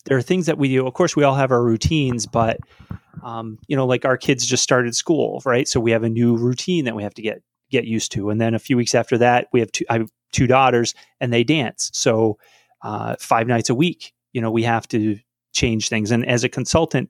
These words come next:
you know, I'm traveling quite a bit. So there are days when, you know, I'll need my wife to do something that I would normally do and vice versa if she's busy, right?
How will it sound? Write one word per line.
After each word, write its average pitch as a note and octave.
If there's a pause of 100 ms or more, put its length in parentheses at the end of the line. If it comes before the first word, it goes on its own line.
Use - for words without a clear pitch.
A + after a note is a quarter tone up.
you A#2+
know, A2+
I'm A#2
traveling A#2+
quite A#2+
a A2
bit. A#2+
So A#2
there A2+
are G#2+
days A2+
when, G#2+ (400)
you A#2+
know, A2
I'll A#2
need A2+
my A2
wife B2+
to C3
do A#2+
something A#2
that G2+
I A#2+
would D3+
normally D3
do C3+
and A2
vice A2
versa A#2
if G#2
she's D3+
busy, B2+
right? B2+